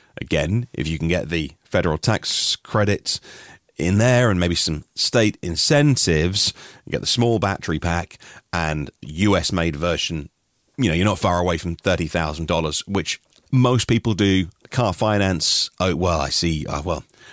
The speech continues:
I say most. A quick digression. I've seen people, uh, stories in the U S press, uh, of people financing cars over, like, five and six years now, which is, I mean, that's a long time, but I get, I understand people gotta get their monthly payments down.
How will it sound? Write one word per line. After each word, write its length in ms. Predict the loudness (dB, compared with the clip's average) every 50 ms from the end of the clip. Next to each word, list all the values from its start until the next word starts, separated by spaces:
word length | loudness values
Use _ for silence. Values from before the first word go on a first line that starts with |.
| -14 -8
I 80 | -4 -2
say 200 | 0 2 2 2
most. 400 | 2 2 0 0 -2 -2 -4 -6 -10 -16 -18 -18 -20 -20 -20 -20 -20 -20 -20 -20 _ _ _ -8 -6
A 80 | -6 -2
quick 220 | 0 -2 -2 0
digression. 520 | -2 -2 -2 0 0 -2 -2 -2 -2 -2
I've 140 | -2 0 0
seen 220 | 0 0 0 -2 -2
people, 420 | -2 -4 -2 -4 -4 -4 -6 -8 _ -8
uh, 200 | -6 -4 -4 -2
stories 600 | -2 0 2 4 4 4 4 4 2 0 -2 -4 -4 -4
in 140 | -2 -2
the 80 | 0 2
U 140 | 2 2 2
S 160 | 2 0 -2
press, 420 | -4 -2 -4 -4 -2 -2 -4 -4 -6 _ -10 -10
uh, 220 | -8 -8 -8 -8
of 260 | -6 -6 -6 -6 -4 -2
people 280 | -2 -2 -2 -2 -4
financing 640 | -4 -4 -2 0 2 2 2 0 0 0 -2 -4 -2
cars 340 | 0 0 0 2 2 2
over, 160 | 0 0 0 -4
like, 160 | -6 -8 -12
five 460 | -16 _ -6 -4 -4 -4 -6 -6 -8
and 120 | -6 -4
six 380 | -2 0 0 0 0 -2 -4 -2
years 400 | 0 0 2 2 0 0 -2 -4
now, 240 | -4 -4 -4 -6 -4
which 240 | -4 -2 -2 0 0
is, 320 | 0 0 0 0 -2 -2 -6 _ -20 -20 -20 -20 -20 -20 -20 -20 -20 -20 -14 _ -2
I 100 | 0 2
mean, 100 | 2 2
that's 180 | 2 2 4
a 40 | 4
long 240 | 4 4 4 4 4
time, 400 | 2 2 2 2 2 2 2 2
but 120 | 2 0
I 60 | 0 0
get, 180 | 0 -2 -2 0
I 220 | 0 0 2 2
understand 540 | 2 2 2 2 2 2 2 2 2 2 0
people 180 | 0 0 0 0
gotta 160 | 0 2 0
get 120 | 2 2
their 100 | 2 2
monthly 280 | 2 2 0 -2 -2 -2
payments 380 | 0 0 0 2 0 0 -2 0
down. 320 | 0 0 0 0 -2 -6